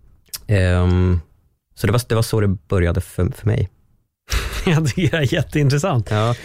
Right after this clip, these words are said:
Speaker 1: och det, jo, det vill jag komma till. Jag drev en
Speaker 2: Ja.
Speaker 1: tidning också. Jag startade den här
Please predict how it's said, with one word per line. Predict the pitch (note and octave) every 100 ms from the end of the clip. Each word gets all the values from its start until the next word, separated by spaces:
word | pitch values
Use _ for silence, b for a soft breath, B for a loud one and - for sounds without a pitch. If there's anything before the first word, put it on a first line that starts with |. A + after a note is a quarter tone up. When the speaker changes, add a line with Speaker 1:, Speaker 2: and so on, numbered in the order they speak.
| -
Speaker 1:
och | D3
det, | D#3
jo, | D3+ D#3
det | A2+
vill | B2+
jag | C3
komma | C#3+ D3+
till. | G2+
Jag | G#2
drev | A#2+
en | A#2+
Speaker 2:
Ja. |
Speaker 1:
tidning | A#2 C3
också. | A2 -
Jag | F#2 G2+
startade | A2+ G#2 G#2+
den | G2+
här | F2